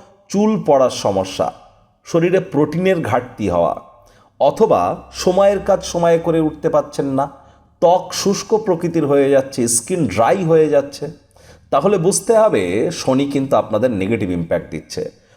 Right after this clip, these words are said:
মায়ের শরীর স্বাস্থ্যের অবনতি হচ্ছে, মায়ের সাথে সম্পর্কের অবনতি হচ্ছে,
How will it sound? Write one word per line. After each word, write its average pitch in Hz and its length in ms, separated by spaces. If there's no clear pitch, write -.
মায়ের 127 320
শরীর 117 300
স্বাস্থ্যের 110 420
অবনতি 104 440
হচ্ছে, 98 360
মায়ের 107 320
সাথে 117 320
সম্পর্কের 104 580
অবনতি 101 440
হচ্ছে, 87 380